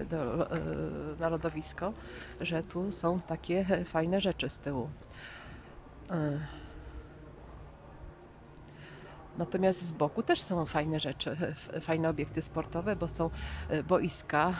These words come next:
e, do piłki nożnej. Ym,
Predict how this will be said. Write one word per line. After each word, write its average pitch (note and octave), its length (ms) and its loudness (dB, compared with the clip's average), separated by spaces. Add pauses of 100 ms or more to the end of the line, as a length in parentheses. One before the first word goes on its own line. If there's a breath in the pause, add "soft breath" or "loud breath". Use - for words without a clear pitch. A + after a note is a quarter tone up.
e, E3+ 400 4
do F#3 500 6
piłki D#3 340 0
nożnej. C#3+ 520 0 (1800 loud breath)
Ym, D3+ 600 -2